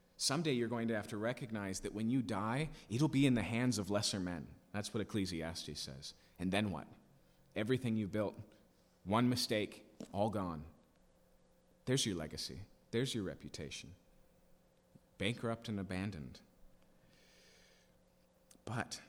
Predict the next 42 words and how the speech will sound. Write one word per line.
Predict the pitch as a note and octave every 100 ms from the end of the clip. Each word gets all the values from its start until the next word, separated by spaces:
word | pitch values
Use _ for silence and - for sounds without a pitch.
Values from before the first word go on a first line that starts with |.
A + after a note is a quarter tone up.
| - - _ _ _
the | G#2
glory | - A2 C#3 C#3 A2
is, | F#2 F2 F#2
if | G2+ -
this | A2 G#2+
story | - C3+ C3+ A#2+
is | G#2 G#2
really | A2 C#3 D#3+ D3
all | A#2 B2+ C3
about | A2+ A2 G2
Jesus, | G#2+ A#2 A2 F2 E2 -
and | G2+
if | G2+
the | -
finish | - C3+ D#3 D3+
line | A2 F#2+ F2+ F#2
is | -
the | G2
consummation | - A#2+ C3+ - A2+ B2+ - G#2+
and | G2
the | F#2
culmination | - C3 C#3+ B2 A#2+ A2+
of | G2+ G#2
all | G#2+
things, | - B2+ A#2 A2 - - - -
then | A2+ A2+
everything | A#2 D3 D#3 E3 D#3+ D3+ C#3
you | B2+
do | A#2 B2+ C3+
following | - B2+ B2+ A#2+ A2+
suit, | G2 - C#3 - - - - - _ _
with | A2 -
him | C3+ E3+
in | F3
the | E3
limelight, | D3 D#3+ E3+ E3 A3 - -
focusing | - B2 D3 E3+ - D#3+
on | C#3+ B2
him, | C3 C#3+ G#3 - - - -
is | B2 A#2
not | A#2+ B2 D3+ - - A2
just | A#2+ C3 B2+ -